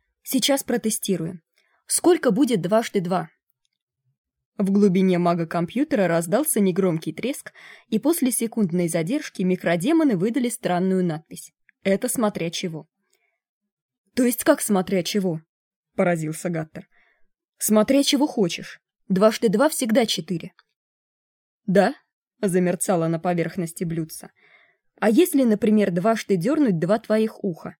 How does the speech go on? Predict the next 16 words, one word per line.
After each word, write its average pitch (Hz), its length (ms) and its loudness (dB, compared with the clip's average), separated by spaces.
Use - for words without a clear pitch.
Где 262 260 4
тут 170 180 -4
четыре? 165 460 -6
Чего 277 340 2
тут 160 180 -6
четыре? - 480 -6
Ухо, 285 300 2
что - 280 -4
ли?» 160 180 -12
«Типичная 247 600 2
нечеткая 202 640 0
логика», 180 500 -4
несколько 180 560 2
растерянно 190 560 2
произнес 170 500 -2
Гаттер. 156 440 -8